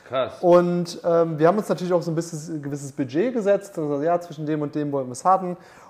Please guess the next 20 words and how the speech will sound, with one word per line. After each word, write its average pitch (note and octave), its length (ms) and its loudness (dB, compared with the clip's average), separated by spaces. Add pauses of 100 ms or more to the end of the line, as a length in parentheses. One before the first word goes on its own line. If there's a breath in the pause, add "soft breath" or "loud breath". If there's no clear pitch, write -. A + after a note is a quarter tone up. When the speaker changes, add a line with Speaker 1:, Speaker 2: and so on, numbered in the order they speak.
Speaker 2:
Und E3 280 2
wirklich G3 220 0
das, E3 300 -6
das - 180 -6
zweite F#3 360 4
Angebot, F#3 360 0
was E3 140 2
er D#3+ 80 -2
so D3+ 80 0
auf C#3+ 60 -2
den C3+ 40 -6
Tisch A3 220 -8
gelegt C#3 240 -2
hat, F3 180 0
war E3+ 300 6
echt, F3 260 -2
wo G3+ 80 2
ich F#3 60 0
sage F3+ 140 4
so, E3 260 2